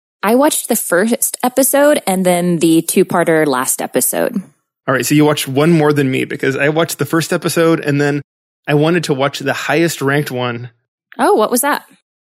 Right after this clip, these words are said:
Speaker 2: It was the one that actually showed up on a number of lists of the number one episode as well by people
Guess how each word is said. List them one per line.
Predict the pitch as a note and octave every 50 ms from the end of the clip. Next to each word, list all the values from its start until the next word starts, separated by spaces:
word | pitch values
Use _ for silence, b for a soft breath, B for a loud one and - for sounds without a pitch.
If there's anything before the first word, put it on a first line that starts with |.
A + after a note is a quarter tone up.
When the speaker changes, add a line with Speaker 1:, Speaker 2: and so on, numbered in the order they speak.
| _ _ _ _ _ _
Speaker 2:
It | F#3 G#3+
was | G3+ F#3 F#3 E3
the | D3 D#3+
one | D3 D#3 F3 G3+
that | G3 -
actually | - G#3 A3 - - A3 F3+
showed | - - F3
up | F3+ F3+ -
on | F3 C#3+
a | C#3
number | C#3 D3+ D#3+ E3 D#3 C#3
of | B2+ A#2
lists | B2+ C#3 D#3+ D3 - - - -
of | - C3 C3 B2 B2
the | C3+ C#3+
number | D3 C#3 C3 C3+ C3+
one | B2+ B2+ C#3
episode | E3 E3 - C#3 - - C3 B2 B2 A#2+ A2 -
as | D3 C3 C3
well | C#3 C#3 C3 B2
by | B2+ B2+
people | B2 - G2+ - C3+ C3 B2 A#2+ A#2+